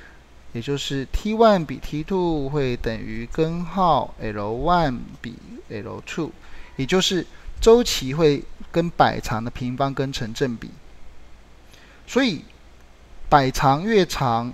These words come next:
是不是代表它所需要时间越久？那这个其实在第一小题我们已经回答啦，有没有？A 单摆是一秒，B 单摆是零点五秒，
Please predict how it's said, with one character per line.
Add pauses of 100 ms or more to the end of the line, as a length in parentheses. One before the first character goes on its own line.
(100)
是
不
是
代
表 (1400)
它
所
需
要
时
间
越
久？ (640)
那
这
个 (460)
其
实
在
第
一
小
题
我
们
已
经
回
答
啦，
有
没
有？
A
单
摆
是
一
秒，
B
单
摆
是
零
点
五
秒，